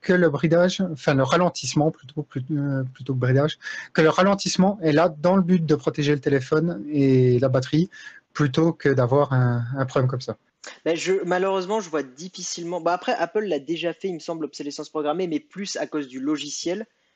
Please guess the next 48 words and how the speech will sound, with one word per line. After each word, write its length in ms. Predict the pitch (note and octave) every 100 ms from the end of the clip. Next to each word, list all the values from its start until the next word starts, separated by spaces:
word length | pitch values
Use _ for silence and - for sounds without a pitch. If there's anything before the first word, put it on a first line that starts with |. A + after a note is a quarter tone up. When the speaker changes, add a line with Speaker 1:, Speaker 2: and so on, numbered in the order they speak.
| _ _
Speaker 2:
euh, 80 | B2
des 120 | A#2+
mises 200 | B2+ C#3
à 40 | D3
jour 180 | D3
d'ios. 360 | C#3+ C3+ D#3+ -
Ils 80 | C#3+
avaient 140 | D3
été 140 | D3 D#3
condamnés 340 | D3+ D3 D#3
pour 180 | D#3 C#3
ça, 120 | D#3
hein, 100 | C#3
avec 200 | A#2+ A#2+
les 60 | C3
mises 180 | C3
à 40 | C3+
jour 160 | C#3
d'ios 440 | C3+ C3 C3 D3+ D3+
qui 100 | -
faisaient 220 | B2+ B2+
ralentir 560 | B2+ C3+ C#3+ C#3 - D#3
le 80 | C#3
téléphone. 480 | C3 B2+ - F3+ A3 _ _ _ _
Mais 80 | C#3+
là, 160 | E3 A3+
pour 160 | G#3
le 100 | F#3
coup, 400 | D#3 - A3+ C#4 -
en 80 | C3
ce 100 | -
qui 80 | -
concerne 320 | A#2+ F#3+ F3
les 100 | C3+
batteries, 440 | C#3 C#3+ - G3+ - _ _ _ _
je 160 | B2+ D3+
ne 80 |
pense 320 | D#3 F3+ E3+ -
pas 200 | F#3+ G#3+
qu'Apple 380 | F3+ - F#3
prendrait 300 | F3+ D#3+ C#3
le 100 | C#3
risque 340 | C3 A#2+ G3+ -
de 120 | C3
recréer 400 | A#2+ D3+ - E3+
tout 180 | - D3
un 60 |
shitstorm 680 | C3 - - - E3 F3 C3+